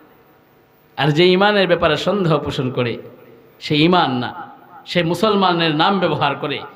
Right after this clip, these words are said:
ঈমানের লেবেল লাগায়া সরল মরা মুসলমানদেরকে ধোঁকা দিতে চায়। এজন্য আল্লাহ পাক রব্বুল আলামিন মুমিনের আমলে খুশি, যে এরা দেখে নাই তবুও মানে,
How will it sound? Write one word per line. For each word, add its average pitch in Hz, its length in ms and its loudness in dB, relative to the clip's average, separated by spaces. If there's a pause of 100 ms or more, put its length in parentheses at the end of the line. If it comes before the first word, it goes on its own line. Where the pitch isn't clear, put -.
(160)
ঈমানের 196 420 2
লেবেল 294 320 2
লাগায়া 240 420 2 (300)
সরল 262 400 2
মরা 214 200 2
মুসলমানদেরকে 190 680 0
ধোঁকা 147 220 -6
দিতে 123 240 -8
চায়। - 180 -18 (1800)
এজন্য 170 280 0
আল্লাহ 180 300 0
পাক 196 240 -2
রব্বুল 165 300 0
আলামিন 151 520 2
মুমিনের 147 460 0
আমলে 135 440 0
খুশি, - 380 -8 (460)
যে 151 100 0
এরা 175 120 2
দেখে 170 260 -2
নাই 156 160 0
তবুও 151 320 0
মানে, 120 280 0